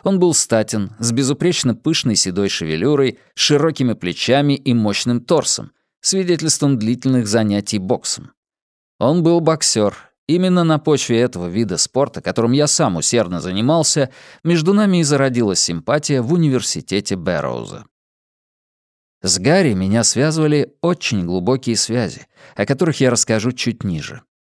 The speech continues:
Он вошел в мою жизнь в тысяча девятьсот девяносто восьмом году, когда я поступил в университет Бэрроуза в Массачусетсе. В то время ему было пятьдесят семь,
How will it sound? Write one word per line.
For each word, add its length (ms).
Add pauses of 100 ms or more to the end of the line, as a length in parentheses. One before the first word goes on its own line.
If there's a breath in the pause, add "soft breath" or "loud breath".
(280)
Он 140
вошел 340
в 40
мою 240
жизнь 340
в 60
тысяча 420
девятьсот 400
девяносто 500
восьмом 380
году, 380 (360 loud breath)
когда 240
я 80
поступил 440
в 40
университет 520
Бэрроуза 680
в 100
Массачусетсе. 920 (680)
В 80
то 120
время 340
ему 200
было 340
пятьдесят 720
семь, 380